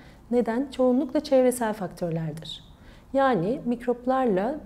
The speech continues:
daha yoğun temas vardır. Çocuğun kendisinin veya kardeşinin kreşe veya okula başlaması bu yoğun temasın en sık nedenidir.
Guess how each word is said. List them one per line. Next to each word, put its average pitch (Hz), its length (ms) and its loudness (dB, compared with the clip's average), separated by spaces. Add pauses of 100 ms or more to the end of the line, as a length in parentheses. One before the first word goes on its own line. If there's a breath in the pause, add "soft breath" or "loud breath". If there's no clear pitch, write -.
daha 220 180 0
yoğun 226 260 6
temas 190 420 0
vardır. 156 480 -6 (540 loud breath)
Çocuğun 269 360 -2
kendisinin 269 680 2 (140)
veya 277 260 4
kardeşinin 226 760 0
kreşe 254 580 -2
veya 233 240 0
okula 233 280 -2
başlaması 180 640 -2 (360 loud breath)
bu 302 60 4
yoğun 302 260 6
temasın 202 520 2
en 285 120 4
sık 254 240 0
nedenidir. 170 600 0